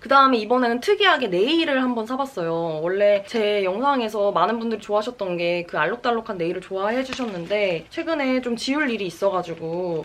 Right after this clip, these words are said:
좀 평소보다 빠르게 제거를 했거든요. 근데 또 바로 가기에는 약간 이 김에 손톱에 좀 휴식을 줘야겠다 해서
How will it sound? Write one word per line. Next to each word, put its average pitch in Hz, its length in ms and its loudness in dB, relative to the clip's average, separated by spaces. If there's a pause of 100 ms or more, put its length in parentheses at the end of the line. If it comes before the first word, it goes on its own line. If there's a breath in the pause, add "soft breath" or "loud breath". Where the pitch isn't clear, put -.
좀 240 220 0
평소보다 349 440 0
빠르게 370 340 2
제거를 196 380 -2
했거든요. 160 720 -6
근데 180 420 -2
또 254 160 -2
바로 226 320 2
가기에는 208 720 0
약간 180 300 -4
이 208 140 -10
김에 196 500 -4
손톱에 247 460 -8
좀 220 260 -6
휴식을 349 340 -4
줘야겠다 190 520 -2
해서 226 480 -4